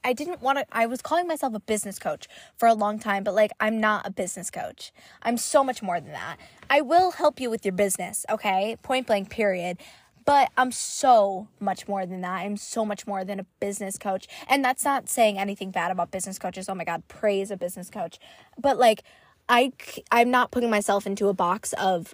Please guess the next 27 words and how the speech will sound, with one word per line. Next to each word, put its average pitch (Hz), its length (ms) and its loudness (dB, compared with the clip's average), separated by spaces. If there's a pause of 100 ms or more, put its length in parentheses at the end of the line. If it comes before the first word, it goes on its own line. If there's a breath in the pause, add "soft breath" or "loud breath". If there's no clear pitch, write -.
(120)
I'm 196 240 0
a 190 80 2
business 208 340 -2
coach 208 300 4
because 202 300 0
that's 196 320 -4
not 196 340 -6
my 185 120 -8
vibe. 185 380 -6
I 208 120 -4
do 208 180 -4
so 202 240 -4
much 196 240 -10
more. 180 300 -8 (480 soft breath)
And 202 360 0 (540 soft breath)
I'm 202 400 -2 (100)
so 196 360 -2
open 185 640 -6
to 175 500 -6 (360)
way 208 240 2
more 180 180 -6
topics 170 520 -8
than 170 180 -8
just - 460 -10 (260)
business - 560 -10 (140)
topics. - 640 -18 (840)
So 240 500 2